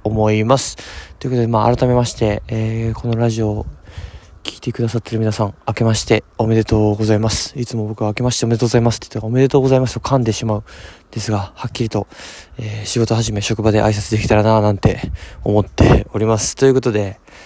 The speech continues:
えー、まあ、十二月二十四日金曜日に終業式を終えてですね、二学期を終えて、十二月二十五日から冬休みに突入しました。で、このラジオ配信、前回はもう十二月二十三日だったので、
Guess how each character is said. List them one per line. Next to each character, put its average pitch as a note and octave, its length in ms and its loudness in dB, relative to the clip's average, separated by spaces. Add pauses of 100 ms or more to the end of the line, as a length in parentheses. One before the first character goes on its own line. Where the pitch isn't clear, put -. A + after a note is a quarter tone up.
(220)
え A2 600 -6
ー、 - 80 -14
ま C#3+ 80 0
あ、 B2+ 40 0
十 B2+ 120 0
二 C#3 100 2
月 B2+ 260 -2
二 A#2 140 0
十 G#2+ 220 -2
四 G#2 160 -2 (160)
日 G#2 320 -2
金 A2+ 240 -4
曜 G#2 240 0
日 F#2+ 240 -6 (320)
に C#3+ 100 -4
終 B2+ 300 -2
業 A#2 180 2
式 - 280 -6
を - 80 -4
終 G#2 120 0
え G2+ 40 -6
て G#2+ 100 -4
で G2+ 80 -4
す - 160 -10
ね、 A2+ 80 -4
二 A2 80 -4
学 G#2 180 -4
期 G#2+ 120 -6
を - 20 -2
終 G2+ 80 -2
え - 20 -6
て、 - 280 -6 (340)
十 B2+ 120 -10
二 C3+ 120 0
月 B2 200 -4
二 C#3 120 0
十 C3 180 0
五 A2+ 100 -2
日 A#2+ 220 -4
か A#2+ 80 -2
ら G#2+ 80 0
冬 A#2+ 200 -2
休 C#3 200 -2
み B2 60 0
に G#2 100 -6
突 G#2 260 -10
入 G#2 220 -4
し - 160 -12
ま A#2 80 -4
し - 80 -6
た。 C#3+ 160 0 (640)
で、 F3+ 380 2
こ F3+ 140 -6
の F3+ 80 0
ラ F#3+ 120 -2
ジ F#3+ 140 -2
オ G3 80 0
配 G3 160 -2
信、 C3+ 180 -4
前 D#3 120 0
回 C3+ 160 -6
は A2+ 40 -6
も A2+ 100 -6
う A2+ 40 -6
十 B2 160 -4
二 E3 100 -2
月 C#3+ 240 -6
二 D3 140 -2
十 C3+ 160 -4
三 D3 260 -2
日 E3+ 200 -4
だ F3 80 -2
っ - 20 -10
た - 160 -8
の A2 80 -4
で、 G#2+ 460 -2